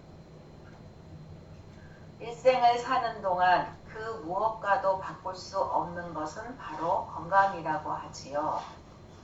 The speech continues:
겨울철 건강관리 잘 하시고 멋진 겨울 보내세요.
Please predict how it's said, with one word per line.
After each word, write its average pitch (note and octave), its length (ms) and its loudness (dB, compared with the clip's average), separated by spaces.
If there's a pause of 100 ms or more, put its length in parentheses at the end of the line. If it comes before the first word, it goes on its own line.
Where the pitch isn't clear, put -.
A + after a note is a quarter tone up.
(1900)
겨울철 G#3 720 6
건강관리 F3+ 880 4
잘 E3+ 280 -2
하시고 - 840 0 (160)
멋진 - 420 -4 (180)
겨울 E3 400 0
보내세요. D3 880 -6